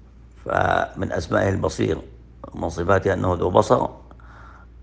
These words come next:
أن مذهب أهل السنة والجماعة إثبات هذه الأسماء لله عز وجل، فما جاء ثابتا لهم الأسماء والصفات أثبته أهل السنة والجماعة،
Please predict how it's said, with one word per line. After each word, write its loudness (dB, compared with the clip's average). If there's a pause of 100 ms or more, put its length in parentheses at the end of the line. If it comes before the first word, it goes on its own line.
(140)
أن 2
مذهب 4
أهل 2
السنة 0
والجماعة 2
إثبات 2 (1600)
هذه 2
الأسماء 0
لله 2
عز 4
وجل، 2 (1600)
فما 2 (920)
جاء 4
ثابتا 2
لهم 2
الأسماء -2
والصفات 0 (120)
أثبته 2
أهل 2
السنة -4
والجماعة، 2